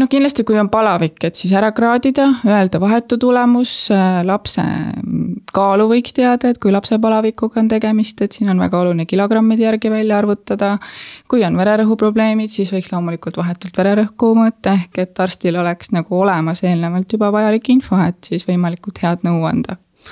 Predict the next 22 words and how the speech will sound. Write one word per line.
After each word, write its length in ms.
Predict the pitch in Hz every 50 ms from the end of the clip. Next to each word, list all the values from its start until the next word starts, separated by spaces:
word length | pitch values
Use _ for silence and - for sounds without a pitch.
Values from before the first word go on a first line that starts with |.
| - - - - - - - _ -
Ja 400 | 190 180 185 185 185 185 185 185
igaks 320 | 190 196 196 196 190 - -
juhuks 240 | 214 214 208 - -
paber, 300 | 208 208 208 202 208 -
pliiats, 460 | 277 339 349 311 302 - - - - - -
et 160 | - 202 190 - -
kui 80 | 202 185
tulevad 360 | 185 185 175 180 185 202 196 -
soovitused, 640 | 277 269 262 247 247 - - 208 208 208 202 202
et 220 | 208 196 - - 180
ütleme, 240 | 175 - 160 165 165 165 165
mingile 240 | 170 175 175 180
käsimüügiravimitele, 1120 | 180 - 233 - - 233 214 214 214 208 202 196 202 202 202 196 196 190 196 - 190 185 185 190
mille 180 | 185 185 185 185
järgi 240 | 185 185 180 185
apteeki 460 | 190 190 - - 180 175 180 - 185 180
minna, 240 | 180 180 180 175 170 190
siis 160 | 185 190 - 175
loomulikult 460 | 165 170 170 175 175 - - 165 -
kõik 240 | - 165 175 - -
ei 60 | 175 -
pruugi 240 | 165 160 165 156